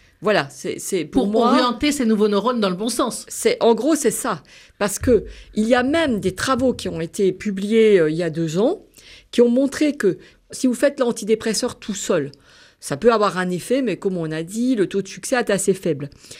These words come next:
Speaker 1: Si vous combinez l'antidépresseur avec une psychothérapie, ça aura des effets bénéfiques bien supérieurs à l'un des deux traitements tout seul. Par contre, si vous prenez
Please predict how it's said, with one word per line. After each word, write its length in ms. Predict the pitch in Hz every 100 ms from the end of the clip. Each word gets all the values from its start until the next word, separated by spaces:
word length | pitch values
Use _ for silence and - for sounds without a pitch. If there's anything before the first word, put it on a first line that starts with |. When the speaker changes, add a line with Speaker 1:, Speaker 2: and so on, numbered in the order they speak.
| - -
Speaker 1:
Si 180 | - -
vous 140 | 247 247
combinez 420 | 294 311 302 302
l'antidépresseur 1000 | 247 226 214 240 240 226 220 226 190 -
avec 300 | 220 226 240
une 120 | 220
psychothérapie, 880 | - 190 196 180 165 156 - 247 320 - - - _
ça 180 | - 185
aura 160 | 202
des 220 | 202 180 165
effets 260 | 165 240
bénéfiques 420 | 220 180 175 240 208
bien 200 | 202 214
supérieurs 680 | - 165 156 165 208 269 - - - -
à 100 | 196
l'un 140 | 240
des 100 | 226
deux 160 | 220 226
traitements 420 | - 196 214 226
tout 120 | 208
seul. 240 | - 156 135 - - -
Par 220 | 262 -
contre, 460 | 320 311 - 165 - _ - -
si 180 | - 254
vous 140 | 262
prenez 560 | - 294 285 269 180